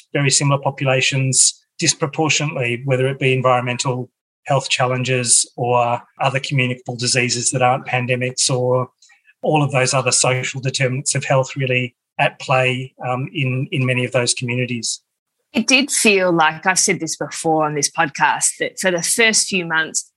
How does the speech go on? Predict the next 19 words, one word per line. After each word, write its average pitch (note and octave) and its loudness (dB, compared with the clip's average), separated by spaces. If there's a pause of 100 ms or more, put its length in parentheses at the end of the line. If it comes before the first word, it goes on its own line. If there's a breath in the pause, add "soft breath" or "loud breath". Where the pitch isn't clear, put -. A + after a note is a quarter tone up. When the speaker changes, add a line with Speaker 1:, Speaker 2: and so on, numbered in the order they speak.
Speaker 2:
everywhere F3 0
around C#3+ -4
the C#3 -6
world, C#3 0 (340 loud breath)
we E3 6
were D3+ 2
talking F3 0
about D3 2
a C#3 -6
pathogen C#3+ -2
and D3+ 0
not C#3+ -4 (120)
people. - -2 (560 loud breath)
Um, D3 2
and E3 2
we E3 4
have D#3+ 0
learnt E3+ 2
that D#3+ 0